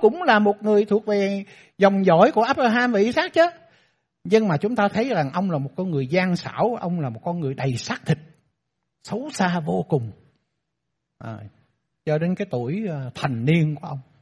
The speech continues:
Và vì cái chuyện mà lừa gạt cha, lừa gạt, à, anh của mình để chiếm cái quyền trưởng nam đó, thì chúng ta thấy rằng đó khiến cho Esau tức giận và muốn giết em mình. Và ông bỏ chạy.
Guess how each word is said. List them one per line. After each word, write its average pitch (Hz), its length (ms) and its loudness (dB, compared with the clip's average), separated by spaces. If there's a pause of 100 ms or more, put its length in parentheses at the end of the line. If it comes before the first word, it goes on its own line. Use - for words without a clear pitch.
(760)
Và 156 120 0
vì 185 280 8
cái 262 100 -2
chuyện 170 320 0
mà 175 140 2
lừa 170 280 8
gạt 151 300 -2
cha, 226 300 4
lừa 170 280 4
gạt, 143 340 0
à, 151 280 -2 (260)
anh 240 280 2
của 226 140 4
mình 170 280 2
để 143 200 2
chiếm 254 260 0
cái 320 140 -4
quyền 151 260 4
trưởng 175 200 0
nam 208 260 0
đó, 226 80 0
thì 170 140 -4
chúng 202 200 -8
ta 180 140 -2
thấy 208 300 -6
rằng 135 180 -4
đó 170 140 -4 (440)
khiến 240 200 0
cho 208 100 -2
Esau 165 400 -2
tức 254 200 -8
giận 127 280 -4
và 135 100 -6
muốn 165 260 -4
giết 262 280 -2
em 156 200 -6
mình. 113 140 -8 (920)
Và 113 100 -12
ông 117 160 -10
bỏ 135 120 -6
chạy. - 260 -12